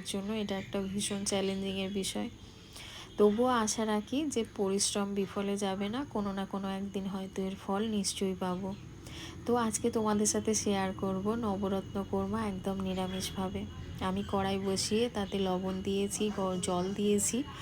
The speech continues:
তার মধ্যে কেটে রাখা সবজি যেমন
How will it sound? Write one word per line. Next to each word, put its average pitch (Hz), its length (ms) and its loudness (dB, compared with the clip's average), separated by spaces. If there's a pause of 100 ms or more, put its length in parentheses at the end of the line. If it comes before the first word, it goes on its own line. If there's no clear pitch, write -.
(360)
তার 180 220 4
মধ্যে 190 400 0
কেটে 190 280 -2
রাখা 190 280 -2
সবজি 196 400 0
যেমন 185 320 0